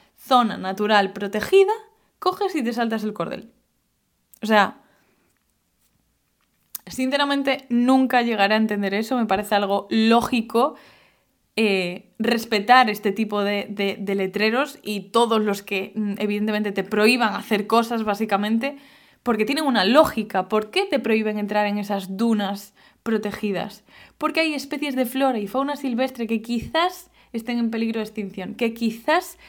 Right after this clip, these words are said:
sean endémicas de ahí, y si tú las pisas, aunque tú pienses que es solamente arena,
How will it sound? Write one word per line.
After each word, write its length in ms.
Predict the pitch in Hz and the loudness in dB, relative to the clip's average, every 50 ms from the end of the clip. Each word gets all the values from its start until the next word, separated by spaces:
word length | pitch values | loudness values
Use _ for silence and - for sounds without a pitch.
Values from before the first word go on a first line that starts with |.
| - _ | -20 _
sean 400 | - - - 269 262 254 247 240 | -16 -8 -6 -4 -4 -4 -2 0
endémicas 640 | 233 226 220 240 262 269 269 254 247 240 226 208 | 2 2 2 2 2 0 -2 -2 -2 -4 -4 -2
de 80 | 220 220 | -2 -2
ahí, 220 | 220 254 - - - | -2 -4 -6 -6 -8
y 60 | 226 | -8
si 160 | 226 233 208 | -4 -4 -4
tú 160 | 214 - 339 392 | -2 0 0 2
las 220 | 453 415 415 - | 2 2 0 0
pisas, 580 | - - 311 302 302 - 233 208 233 233 - - - - - - | -2 -2 -2 0 0 0 -2 -2 -2 -4 -8 -14 -20 -20 -10 -4
aunque 240 | - 226 208 214 214 | -2 -2 0 0 -4
tú 100 | 247 285 | -4 -6
pienses 320 | 277 349 330 302 277 262 233 | -8 -8 -10 -8 -10 -12 -10
que 120 | - 277 | -10 -10
es 60 | 277 - | -10 -8
solamente 560 | 269 254 247 233 247 247 233 214 175 - - - | -8 -6 -4 -2 -2 -2 -2 -4 -6 -8 -10 -8
arena, 800 | - 180 180 180 190 226 277 269 233 214 202 226 269 269 - | -6 -4 -4 -2 0 2 2 2 2 2 0 0 -4 -6 -10